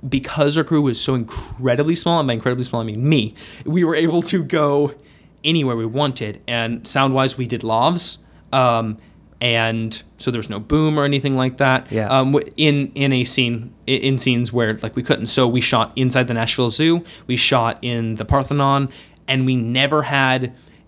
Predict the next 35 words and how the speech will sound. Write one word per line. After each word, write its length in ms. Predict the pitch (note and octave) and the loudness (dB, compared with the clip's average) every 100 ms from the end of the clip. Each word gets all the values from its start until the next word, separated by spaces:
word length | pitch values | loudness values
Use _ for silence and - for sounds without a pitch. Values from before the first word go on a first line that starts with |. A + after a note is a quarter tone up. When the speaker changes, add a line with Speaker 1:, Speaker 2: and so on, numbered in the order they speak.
| _ - | _ -4
Speaker 1:
it, 260 | B2+ C3+ D3 | 0 0 2
oh, 80 | |
we 100 | C#3+ | 2
shot 220 | C#3 D3 C3 | 2 0 2
downtown 320 | B2+ B2+ A2+ | 0 0 -4
Franklin. 380 | C#3 C#3 D3 C#3 | -2 -2 -2 0
We 60 | |
never 340 | C3+ C3 B2+ B2+ | 0 0 -2 -4
had 180 | A#2+ - | -6 -4
anyone 320 | D3 E3 D3 | -2 0 0
go 80 | C3+ | 0
and 100 | C3 | -2
be 120 | B2+ | -2
like, 200 | B2+ A#2 | -2 -4
"Hey, 440 | - C#3 C3+ B2 A#2+ | -2 0 2 2 0
what 160 | B2+ | -2
are 20 | B2+ | -2
you 80 | |
doing 180 | B2+ D3 | -2 -2
around 180 | C#3 A#2 | -2 -2
here?" 220 | A#2+ A#2 - - - | -2 -4 -6 -16 -6
Um, 320 | - B2+ B2 B2+ | 0 0 0 -2
th-, 220 | - C3+ | -2 -2
there 120 | C3 | 2
was 160 | C3+ A#2+ | 2 2
one 320 | A2+ C3+ D3+ | 0 2 2
point 240 | D3+ D#3 B2 | 0 -2 -2
at 100 | B2 | -4
the 80 | |
zoo 220 | B2 C#3 C3 | -2 0 0
where 100 | B2+ | 0
someone 140 | C#3+ | -2
was 80 | C#3 | -2
like, 120 | C#3+ | 0
"Hey, 340 | G3+ G3+ C3+ | 2 2 0